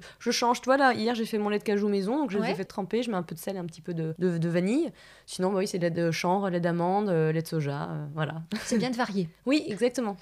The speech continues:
Speaker 2: Donc, euh, je prends en poudre, tu vois, le, le, le charbon actif et
Speaker 1: Ouais.
Speaker 2: avec, et je fais chauffer, euh, un, un, un lait végétal et à quatre heures, euh, c'est super.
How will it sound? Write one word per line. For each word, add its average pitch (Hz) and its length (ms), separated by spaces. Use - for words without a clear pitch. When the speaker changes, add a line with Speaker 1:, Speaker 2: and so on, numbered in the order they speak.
Speaker 2:
Donc, 226 320
euh, 202 160
je 190 180
prends 220 220
en 202 80
poudre, 262 460
tu - 180
vois, 220 140
le, 180 580
le, 180 220
le 175 160
charbon 180 340
actif 214 640
et - 40
Speaker 1:
Ouais. 190 140
Speaker 2:
avec, 175 220
et 190 80
je 160 100
fais 190 100
chauffer, 202 720
euh, - 60
un, 170 160
un, 170 400
un 196 80
lait 185 100
végétal 180 560
et 180 140
à 165 80
quatre 170 260
heures, 196 220
euh, 175 260
c'est 175 140
super. - 420